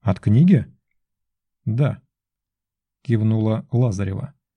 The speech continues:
«Это одна из тех причин, по которым я так хочу познакомиться с тобой поближе.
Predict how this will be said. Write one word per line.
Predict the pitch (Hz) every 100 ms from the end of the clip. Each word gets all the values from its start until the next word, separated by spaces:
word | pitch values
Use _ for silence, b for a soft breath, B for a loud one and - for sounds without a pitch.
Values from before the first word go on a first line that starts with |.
| _ _ _
«Это | 117 139 165
одна | 156 175 165
из |
тех | 143 160 147 -
причин, | 143 139 156 175
по | 165
которым | 127 113 123 123 123 117
я | 101 104 156
так | - 143 143
хочу | 120 101 143
познакомиться | 143 127 120 101 123 123 120 127
с | -
тобой | 123 117 123
поближе. | 139 147 139 95 104